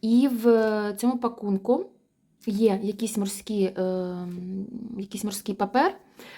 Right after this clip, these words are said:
але здається мені, що він не від Скрапміру, то я, е, відібрала ті шматочки, які точно від Скрапміру. І це ось ці. Е, це,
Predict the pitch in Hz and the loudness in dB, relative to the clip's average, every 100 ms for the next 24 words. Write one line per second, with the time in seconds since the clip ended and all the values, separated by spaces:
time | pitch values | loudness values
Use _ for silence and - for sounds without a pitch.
0 | - - - _ _ 208 208 214 262 330 | -20 -20 -20 _ _ 0 2 4 4 2
1 | 370 - _ _ _ - 196 254 - 254 | 0 -8 _ _ _ -6 2 2 4 6
2 | 240 262 - 220 226 247 240 214 226 233 | 8 6 0 0 4 6 4 2 2 2
3 | 196 196 233 202 190 190 240 - 233 208 | 0 -4 -8 -2 0 0 -4 2 2 4
4 | 185 185 240 - _ _ 208 196 190 240 | 0 -2 -6 -10 _ _ 0 2 2 0
5 | 233 202 175 180 247 - _ - - - | 2 2 2 0 -4 -6 _ -20 -20 -6
6 | 277 285 247 214 233 - 254 196 220 240 | 0 2 2 2 0 -4 -6 -2 0 0
7 | 240 202 180 - 170 156 - - 170 160 | 2 4 2 -2 -10 -12 -16 -16 -16 -16
8 | - - - - 220 202 269 285 226 220 | -18 -18 -20 -8 -6 0 0 4 2 0
9 | - 170 160 - _ _ _ _ 190 180 | -10 -12 -12 -16 _ _ _ _ -4 -2
10 | 175 175 - 220 240 | -4 -4 0 2 2